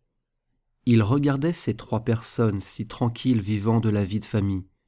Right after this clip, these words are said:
cet idéal auquel il ne voulait même plus rêver. À la longue, cette paix et ce bonheur,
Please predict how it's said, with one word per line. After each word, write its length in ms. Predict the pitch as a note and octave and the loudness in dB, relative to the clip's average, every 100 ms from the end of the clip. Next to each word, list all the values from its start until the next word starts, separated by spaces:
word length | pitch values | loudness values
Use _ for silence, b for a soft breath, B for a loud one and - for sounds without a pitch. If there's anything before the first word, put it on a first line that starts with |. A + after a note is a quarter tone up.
| _ _ _ _ _ _ | _ _ _ _ _ _
cet 360 | - - A#2 A#2 | -6 -4 -2 0
idéal 480 | A2 G#2+ G2 F#2+ - | 2 2 2 -4 -4
auquel 520 | A2 - C#3 C#3 B2+ - | -6 -2 2 4 4 2
il 200 | A#2+ A2+ | 2 4
ne 100 | A2 | 4
voulait 240 | G#2 G#2+ G#2+ | 4 2 4
même 240 | A2 G#2 | 4 2
plus 180 | - A2 | -2 -2
rêver. 460 | G2 F2+ E2+ D#2 - _ _ _ _ _ _ _ _ _ _ _ _ _ _ _ _ _ | -2 -2 -4 -8 -14 _ _ _ _ _ _ _ _ _ _ _ _ _ _ _ _ _
À 120 | B2 | 2
la 140 | A2+ G#2+ | 4 4
longue, 320 | A#2+ C#3+ A2 | 2 2 0
cette 340 | - A#2 A#2 | -2 -4 -2
paix 320 | A2+ - C#3 B2 | -2 0 0 0
et 80 | A#2 | -4
ce 180 | - G#2+ | -6 -4
bonheur, 560 | G2+ A2 C3 C#3 - | 0 2 2 0 -6